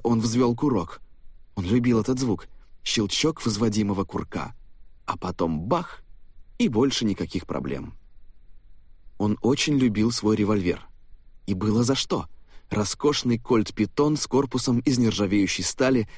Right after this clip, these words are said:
и длинным шестидюймовым стволом. Специалисты фирмы "Кольт" отлаживают спусковые механизмы системы "Питон" вручную. Держать его в руке — одно удовольствие.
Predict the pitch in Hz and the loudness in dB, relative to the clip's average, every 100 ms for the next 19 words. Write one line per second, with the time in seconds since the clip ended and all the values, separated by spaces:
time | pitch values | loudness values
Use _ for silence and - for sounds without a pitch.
0 | - - 95 107 139 143 139 131 123 120 | -4 0 2 4 4 4 2 0 2 2
1 | 107 101 104 104 - 98 92 85 71 - | 4 4 2 0 0 0 0 0 -4 -12
2 | - - - - - 123 113 123 131 - | -20 -20 -20 -10 -4 -2 2 4 4 2
3 | 110 131 110 107 - 160 92 - - 110 | 0 2 2 0 2 2 2 -6 -6 -4
4 | 127 139 127 123 123 - 117 127 127 113 | 0 0 2 2 0 0 -2 2 2 2
5 | 107 110 131 156 147 - 117 - 135 123 | 0 0 0 2 2 0 -2 2 2 2
6 | - 104 151 139 127 143 - 151 98 67 | 0 0 2 4 2 0 0 0 0 -2
7 | - - - - - - 107 98 107 107 | -8 -18 -20 -20 -10 0 0 2 0 0
8 | 95 101 92 92 - 139 - 101 101 101 | 0 0 0 0 2 0 0 -2 0 2
9 | 95 95 92 80 - 69 71 | 2 2 2 0 -2 -8 -10